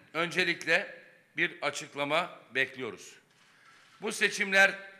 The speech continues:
çoktan bitmeli ve Türkiye kendi gündemine dönmeliydi.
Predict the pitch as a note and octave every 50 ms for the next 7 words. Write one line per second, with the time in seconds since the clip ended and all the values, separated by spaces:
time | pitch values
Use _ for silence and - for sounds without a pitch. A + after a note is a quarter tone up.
0 | - - - _ _ _ _ _ _ _ _ - - G3+ G#3 G#3 - G#3 G3+ G3
1 | F3 D#3 E3+ E3 D#3 D#3+ E3+ E3+ F3 F#3+ F#3 F3 F3 E3+ F3 E3+ F#3+ E3+ - -
2 | F3 F#3+ G3 - - E3 D#3+ E3 D#3+ E3+ E3 D#3+ D#3+ D#3 D3 D3 D3 D#3+ F3+ F3+
3 | C#3 D3 C#3+ C3+ B2+ B2+ B2+ A#2+ A#2 G#2+ F2+ F#2